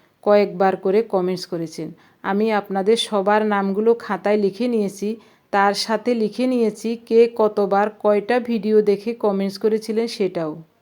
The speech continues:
আমি সব সময় চেষ্টা করি, যত কাজই থাকুক, বাংলাদেশ সময় দুপুর দুইটা তিরিশ মিনিটে ভিডিও আপলোড দিতে। তাই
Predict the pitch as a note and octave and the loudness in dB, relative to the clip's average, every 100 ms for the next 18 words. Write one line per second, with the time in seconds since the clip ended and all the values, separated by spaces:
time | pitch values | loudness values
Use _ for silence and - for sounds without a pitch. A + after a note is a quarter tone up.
0 | _ _ _ _ _ _ _ _ _ G#3+ | _ _ _ _ _ _ _ _ _ -4
1 | G#3+ A3+ A3+ A3 G#3 - A#3+ B3 B3+ B3 | -2 -2 0 2 2 -2 -4 -4 -2 0
2 | G#3+ - G3 F#3+ F#3+ A3 A3+ G3 G3 G3 | 0 0 -4 -2 -2 -2 -2 -2 -2 -2
3 | G3 F#3+ F#3 F3 A3 A#3 G#3+ F#3 G3+ A3+ | -2 0 0 0 -4 -4 -6 -4 -2 -4
4 | - _ _ _ _ _ _ G3+ G3+ G3+ | -6 _ _ _ _ _ _ -2 0 0
5 | G3 F#3+ G3 - A3+ A3 A3 A#3 G3 G3+ | 0 2 0 -2 -4 -2 0 -2 -2 -4
6 | G3+ A#3+ A3+ G3 G#3 G3+ G3 G3+ G#3+ G3 | -2 -4 -4 -2 -2 0 -2 0 -2 -2
7 | F#3+ - F#3+ G#3+ G#3+ C4 G#3 G3+ F#3 F#3+ | -4 -6 -4 -4 -4 -4 -2 -2 0 0
8 | G3 - F#3 F#3+ F#3 E3+ E3+ D#3+ D#3 - | 0 -2 -4 -2 -4 -4 -10 -12 -16 -16
9 | _ _ _ _ G#3+ G#3+ | _ _ _ _ 0 2